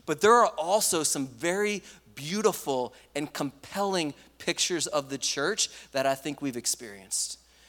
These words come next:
And so sometimes the, the, the loudest voice is the one that's wounded us, but I also wanna draw our attention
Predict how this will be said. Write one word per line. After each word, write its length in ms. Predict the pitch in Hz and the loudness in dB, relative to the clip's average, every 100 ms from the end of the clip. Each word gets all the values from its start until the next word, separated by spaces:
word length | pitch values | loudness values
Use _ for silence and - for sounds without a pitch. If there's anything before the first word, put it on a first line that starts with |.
| - | -12
And 100 | 156 | -2
so 80 | 170 | 2
sometimes 540 | 175 214 208 202 170 | 4 4 4 2 2
the, 140 | 165 143 | -2 0
the, 140 | 156 | 2
the 220 | 156 147 - | 4 2 0
loudest 640 | 131 160 180 196 170 135 | 6 8 10 8 4 -2
voice 340 | 139 151 160 | 2 4 4
is 140 | - 131 | 0 -4
the 60 | |
one 300 | 139 151 165 | -2 0 0
that's 200 | 170 135 | 0 -2
wounded 420 | 139 156 190 156 123 | -2 -2 0 -2 -4
us, 380 | 117 127 - - - - | -2 -2 -2 -6 -14 -8
but 120 | 165 | 2
I 80 | 170 - | 2 4
also 320 | 208 226 - | 2 2 2
wanna 160 | 180 143 | 0 -2
draw 260 | 123 156 | 0 2
our 160 | 151 143 | 4 2
attention 460 | 139 147 143 170 | 0 -4 -4 -4